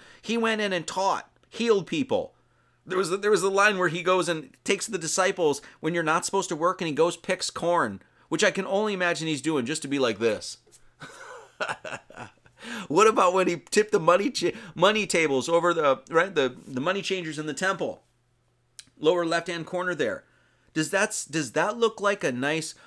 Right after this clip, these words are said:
"Oh, Swami Vivekananda, this guy Eckhart Tolle kind of frickin', you know, sage guru, master Zen"? No, man. He's got a fucking whip in his hand. He's tipping over tables being like, "You guys are devil worshippers."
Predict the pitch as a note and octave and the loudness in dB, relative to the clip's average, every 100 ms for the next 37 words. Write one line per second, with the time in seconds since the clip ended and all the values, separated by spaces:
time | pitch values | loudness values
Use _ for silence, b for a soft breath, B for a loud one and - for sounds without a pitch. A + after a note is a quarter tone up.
0 | b - G#3 F#3+ F#3 G#2+ G#2 - - G#2 | b -10 -8 -8 -8 -8 -8 -8 -8 -8
1 | G#2 G#2+ G#2 G#2 G#2 - F3 G2+ G#2+ G#2 | -8 -8 -8 -8 -8 -10 -10 -10 -8 -8
2 | G#2 G#2 G#2 G#2+ G2 G2+ G2+ G2+ G#2 G#2 | -10 -10 -8 -8 -8 -10 -8 -8 -8 -8
3 | G#2 - G#2 G2+ A2 A2 A2+ G#2 - A2 | -10 -8 -8 -6 -8 -8 -8 -10 -8 -8
4 | G#2+ G2+ G#2+ G2+ G#2+ G#2+ A#2+ A2 A2+ G#2+ | -8 -10 -10 -8 -8 -10 -10 -10 -10 -8
5 | A2+ G#2+ A2 B B E3 - - A2+ A2+ | -4 -2 -4 B B -10 -6 -2 -2 -2
6 | A#2 F#2+ - A#2 A2+ A2 A2+ A2 A2+ A#2 | -4 -6 -8 -6 -4 -4 -4 -4 -4 -6
7 | A#2 A2 F#2 A2+ A#2 - A2 C3+ C4+ C#4 | -6 -6 -4 -4 -6 -8 -4 0 0 2
8 | E3 D3 F3+ A#3 B B A#3+ C4+ - - | 2 4 2 0 B B 6 6 6 4
9 | B3 B3 F3 F#3 C4 C#4 B3 F3+ C4 D3+ | 4 4 4 4 4 2 0 2 2 2
10 | A#2+ G#2+ - B C4 C4+ - C#4 C#4 B3+ | 2 -2 -10 B 4 4 2 0 4 6
11 | A#3 A#3+ A#3+ C4+ A#3+ - G3 F3+ F3 E3 | 6 6 2 2 -2 0 -2 2 2 2
12 | F3 C#4 D4 A#3+ A3 F#3+ E3+ - G#3 B3 | 2 4 8 8 8 6 2 8 8 10
13 | C#4+ A#3+ G3 D#3 F3+ - C#3+ G#2+ F2+ - | 8 8 6 6 0 4 4 4 -2 -10